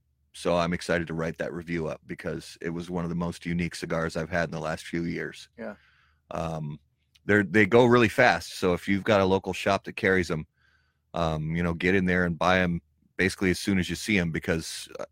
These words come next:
Speaker 1: every place I talk to says they, they lo-, they leave the shelf immediately.
Speaker 2: Yep.
Speaker 1: A lot of times they're sold out in pre-orders before they even show up. So if you've got a, you know, get a good relationship with your shop owners, because they can help you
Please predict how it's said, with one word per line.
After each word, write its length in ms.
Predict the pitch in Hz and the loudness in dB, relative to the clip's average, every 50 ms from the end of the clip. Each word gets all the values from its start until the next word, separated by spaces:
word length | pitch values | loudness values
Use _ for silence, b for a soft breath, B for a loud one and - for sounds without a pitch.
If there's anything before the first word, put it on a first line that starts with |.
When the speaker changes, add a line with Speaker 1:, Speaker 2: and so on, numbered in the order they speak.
| _ _ _ | _ _ _
Speaker 1:
every 220 | - 98 101 113 101 | 0 2 2 2 2
place 260 | - - 107 101 - | 4 2 2 4 2
I 80 | 107 92 | 0 0
talk 260 | - 113 101 101 - | 4 2 2 2 2
to 120 | - 98 87 | 0 -4 -4
says 360 | - - 92 90 85 78 - | -2 0 0 0 0 -2 -2
they, 240 | 90 90 90 87 76 - | 0 0 0 0 -2 -2
they 200 | 90 87 92 90 | 0 0 0 0
lo-, 280 | 87 95 95 92 87 87 - _ | 0 0 0 0 0 -2 -4 _
they 160 | - 98 92 | 0 2 2
leave 220 | 95 101 107 101 98 | 4 4 2 2 2
the 60 | 95 | -2
shelf 340 | - - 107 95 92 - 90 | 0 2 4 4 4 2 0
immediately. 520 | 95 92 90 87 82 65 73 78 76 - _ b b b b - | 0 2 2 2 0 -2 -4 -8 -10 -12 _ b b b b -12
Speaker 2:
Yep. 80 | - 98 | -4 0
Speaker 1:
A 60 | 101 | 4
lot 140 | 107 117 123 | 6 6 6
of 60 | - | 6
times 260 | - 117 104 101 92 | 6 6 4 6 4
they're 100 | 107 98 | 2 2
sold 280 | - - 110 101 95 101 | 4 4 2 4 6 6
out 140 | 98 87 | 6 6
in 80 | - 90 | 4 0
pre-orders 540 | - - 110 107 95 87 82 80 80 - - | -2 0 2 4 4 2 0 -2 -6 -8 -10
before 480 | _ - - - 85 80 80 80 - _ _ b b b b b b b b b b b _ _ | _ -12 -6 -4 -2 -2 -2 -4 -6 _ _ b b b b b b b b b b b _ _
they 80 | 82 | -6
even 180 | 85 87 85 82 | -4 -4 -4 -6
show 240 | - - 87 85 87 | -6 -4 0 0 0
up. 160 | 85 - - | 0 -2 -6
So 140 | - 85 80 | -6 -6 -6
if 120 | 80 - | -4 -4
you've 120 | 90 92 - | -8 -4 0
got 160 | 107 107 107 | 0 0 0
a, 100 | 95 90 _ | 0 -4 _
you 140 | - 98 98 | -6 -4 -2
know, 120 | 92 92 | -2 -4
get 200 | 90 92 123 165 | 0 0 0 0
a 140 | 175 135 101 - _ _ | 0 -2 -4 -6 _ _
good 140 | - 113 110 | 0 0 2
relationship 560 | 101 101 101 101 101 - - - - 95 87 | 2 2 2 2 2 0 -6 -4 -4 -4 -4
with 80 | 90 90 | -4 -6
your 100 | 85 85 | -6 -6
shop 280 | - - 85 87 - - | -2 0 0 0 0 0
owners, 280 | 90 82 80 82 85 - | -2 -2 -2 -6 -10 -12
because 340 | - 87 - 90 87 78 - | -18 -8 -6 -6 -6 -4 -4
they 120 | 90 90 | -4 -4
can 140 | - - 92 | -4 -4 -4
help 200 | 92 92 90 - _ | -4 -4 -6 -4 _
you 140 | 85 82 | -6 -6